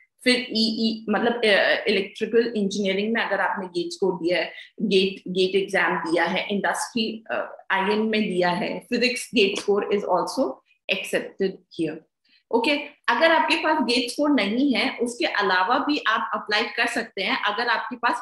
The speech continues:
रेलेवेंट एक्सपीरियंस है टू ईयर्स का, तो आपको गेट स्कोर भी देने की जरूरत नहीं है। अगर आपके पास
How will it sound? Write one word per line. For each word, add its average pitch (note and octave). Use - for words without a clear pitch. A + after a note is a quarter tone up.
रेलेवेंट G3+
एक्सपीरियंस G3
है -
टू A#3+
ईयर्स D#3+
का, -
तो C4
आपको B3+
गेट A#3
स्कोर C4+
भी C#4+
देने B3
की C4+
जरूरत A3+
नहीं G#3+
है। C#4+
अगर A3
आपके -
पास B3+